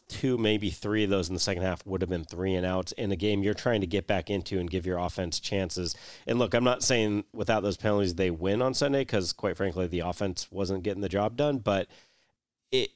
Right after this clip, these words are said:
you gotta get rid of those where you're just giving teams, I mean, Pete Carroll said this before, it's almost like a turnover. You go from, okay, we get a quick stop, they have to punt,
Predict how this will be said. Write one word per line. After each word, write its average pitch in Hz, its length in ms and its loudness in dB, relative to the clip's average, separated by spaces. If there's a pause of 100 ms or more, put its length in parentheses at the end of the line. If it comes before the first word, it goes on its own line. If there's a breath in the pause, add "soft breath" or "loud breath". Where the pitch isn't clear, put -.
you 135 360 -2
gotta 135 380 4
get 95 200 2
rid 113 220 4
of 127 80 2
those 95 420 2
where 98 320 0
you're 95 220 0
just 87 260 -4
giving 95 280 0
teams, 101 540 0
I 92 60 -4
mean, 101 180 -2
Pete 120 200 -4
Carroll 95 180 2
said 131 180 0
this 120 160 0
before, 101 280 -2
it's 98 80 -2
almost 110 260 0
like 135 140 0
a - 40 -4
turnover. 113 480 -2
You 87 220 -4
go 113 180 4
from, 104 300 0
okay, 110 420 2
we 92 140 0
get 98 140 0
a 98 40 0
quick - 220 -4
stop, 117 320 0
they 104 80 0
have 95 160 -2
to 92 80 -8
punt, 120 400 0